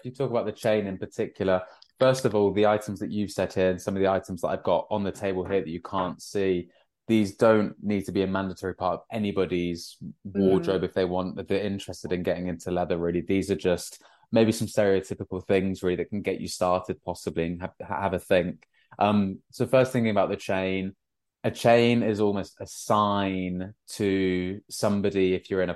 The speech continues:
Speaker 1: pub, if you're in a bar, if you're in a club, or just walking down the street, it's a sign to say that the individual who is wearing this lock, the, the, this, this lock slash chain or whatever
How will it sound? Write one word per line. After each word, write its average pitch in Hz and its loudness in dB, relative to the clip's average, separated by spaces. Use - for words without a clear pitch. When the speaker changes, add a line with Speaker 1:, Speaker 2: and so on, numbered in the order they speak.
Speaker 1:
pub, 95 -2
if 87 -6
you're 92 -2
in 87 -4
a 85 -6
bar, 92 -4
if - -20
you're 90 -6
in 90 -4
a - -8
club, 92 -2
or 90 -4
just 90 -10
walking 95 0
down 90 0
the 87 -8
street, 87 -6
it's 110 0
a 104 0
sign 104 2
to 95 -12
say 95 -2
that 92 -2
the 95 0
individual 92 -6
who 92 -2
is 90 0
wearing 95 2
this 87 -8
lock, 95 -2
the, 110 2
the, 98 0
this, - -8
this 95 -2
lock 101 0
slash - -8
chain 95 0
or 87 -2
whatever 92 2